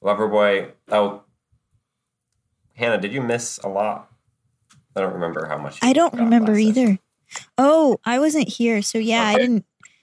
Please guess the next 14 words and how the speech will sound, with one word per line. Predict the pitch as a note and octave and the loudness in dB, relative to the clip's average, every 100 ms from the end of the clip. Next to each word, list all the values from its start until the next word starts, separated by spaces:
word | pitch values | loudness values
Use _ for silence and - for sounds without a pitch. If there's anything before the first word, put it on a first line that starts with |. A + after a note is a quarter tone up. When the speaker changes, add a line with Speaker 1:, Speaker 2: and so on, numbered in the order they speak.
| _ | _
Speaker 2:
hear, | - B3+ A3 | -2 2 4
like, | G#3 - - | 2 0 0
anything. | G3 A#3 G#3 G3 G3+ - _ _ _ _ _ _ _ _ - - _ _ _ - - _ _ _ _ _ _ - | 4 4 4 2 0 -8 _ _ _ _ _ _ _ _ -12 -12 _ _ _ -18 -18 _ _ _ _ _ _ -6
Speaker 1:
Okay, | G2+ F2 E2+ | -2 -2 -2
so | - F#2+ | -2 -2
for | C#3+ | 0
the | C#3+ | 2
most | C3+ C3 | 0 0
part, | A#2 | -2
you | G#2+ | -2
just | G2 F#2+ | -4 -6
need | F#2 | -8
to | F2+ | -4
know, | F2+ F2 E2 D#2+ | -2 0 -2 -6